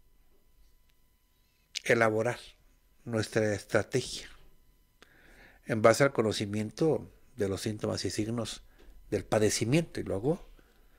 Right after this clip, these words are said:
una vez que se tenga la visión completa del padecimiento, pues empiezan a elegir las acciones terapéuticas.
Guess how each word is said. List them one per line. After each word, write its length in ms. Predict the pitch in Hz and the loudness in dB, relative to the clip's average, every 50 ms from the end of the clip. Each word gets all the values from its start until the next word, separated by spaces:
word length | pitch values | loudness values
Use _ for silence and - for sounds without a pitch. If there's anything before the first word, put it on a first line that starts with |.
| _ _ _ _ _ _ _ _ _ _ _ _ _ _ _ _ _ _ _ _ _ _ | _ _ _ _ _ _ _ _ _ _ _ _ _ _ _ _ _ _ _ _ _ _
una 160 | - 107 110 | -2 2 4
vez 100 | 120 120 | 4 2
que 120 | - - 117 | 4 2 2
se 60 | 101 | 2
tenga 560 | - - 120 123 127 123 117 104 98 92 92 - - - - _ _ - - _ - - - - _ _ _ _ _ _ _ - _ _ _ _ _ - - - - - - - _ - | 2 0 -2 -2 2 0 0 0 0 -4 -10 -14 -20 -20 -20 _ _ -20 -20 _ -20 -20 -20 -20 _ _ _ _ _ _ _ -20 _ _ _ _ _ -20 -20 -20 -20 -20 -20 -20 _ 0
la 160 | - 107 107 | 4 4 6
visión 320 | 113 107 - - 127 127 131 | 6 6 6 6 4 4 4
completa 460 | - 120 117 - 123 127 - - 113 | 0 -2 0 2 0 0 2 0 0
del 120 | 107 104 | 0 0
padecimiento, 680 | - 113 110 110 107 - 120 120 113 104 - - 113 113 - _ _ _ _ _ _ _ _ _ _ _ _ _ _ _ _ _ _ _ - - - - - _ _ - | 2 2 2 2 0 -2 -4 -4 -6 -6 -8 -10 -10 -10 -12 _ _ _ _ _ _ _ _ _ _ _ _ _ _ _ _ _ _ _ -20 -20 -20 -20 -20 _ _ -6
pues 160 | - 127 - | -4 0 2
empiezan 420 | 139 123 - 160 160 185 180 160 | 0 2 2 0 0 0 0 0
a 40 | 131 | 0
elegir 380 | 104 104 98 - - 139 135 - - | 0 0 0 -2 -2 -6 -6 -6 -2
las 80 | 98 | -2
acciones 380 | 98 90 - - 104 107 104 - | -2 -2 0 -2 -2 -2 -4 -2
terapéuticas. 800 | - 110 104 101 - - 123 - - - - - - - - | -2 -2 -2 -2 -4 -8 -12 -12 -12 -18 -20 -18 -20 -20 -20